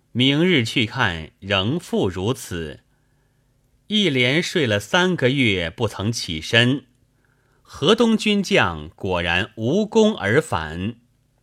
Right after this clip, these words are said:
太宗正当嗟叹，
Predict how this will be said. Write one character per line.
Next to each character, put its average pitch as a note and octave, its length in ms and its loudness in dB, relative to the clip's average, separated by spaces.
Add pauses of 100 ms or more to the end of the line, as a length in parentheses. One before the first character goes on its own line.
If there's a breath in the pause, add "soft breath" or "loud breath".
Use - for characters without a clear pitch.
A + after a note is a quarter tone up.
(440)
太 F2+ 300 0
宗 A2 420 2
正 A2+ 320 -2
当 G2+ 260 -4
嗟 D3+ 240 -2
叹， F#2+ 420 -2